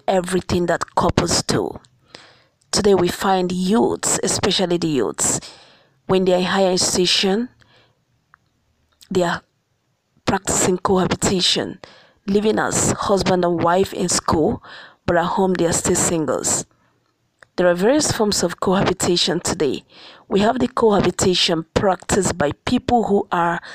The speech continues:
singles. I mean, single boy, single girl, or single lady, single man, practicing cohabitation.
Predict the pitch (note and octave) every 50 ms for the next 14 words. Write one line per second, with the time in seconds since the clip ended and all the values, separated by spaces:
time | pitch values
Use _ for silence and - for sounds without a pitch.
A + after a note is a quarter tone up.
0 | - - - - - - - - - G#3 F3+ F3+ D#3+ D3 A2+ - - - - -
1 | - - - - _ _ _ _ _ - G3+ F#3 F3+ F3 F3 E3+ F3+ F3+ - _
2 | _ _ _ _ _ - - - - A#3 A3 A3 G#3+ G#3+ G3 E3+ D#3 D#3 D3 C#3+
3 | D#3+ F3 F3 - - - - - - G#3 F3+ E3+ E3 E3 E3 E3+ - D#3+ C3 A#2+
4 | F2 - - - - _ _ _ _ - - _ G3+ F3+ - - - - G#3+ G#3+
5 | G#3+ G#3+ A#3 B3 B3+ D4 - _ _ _ - - F3+ F3 E3+ E3+ E3+ F3+ F#3+ A3
6 | B3+ C4+ - _ _ _ _ _ _ _ _ _ _ _ _ _ _ _ _ -
7 | - - - G#3+ F#3 F3 E3+ F3 E3 D3+ B2+ G#2 E2 - - _ - _ _ _
8 | _ _ _ _ _ _ _ _ - G3+ F3 - - - - - G3+ F#3 - -
9 | - F#3 F3+ F3 - - - - - F#3+ E3+ E3+ - - C#3 A#2+ - -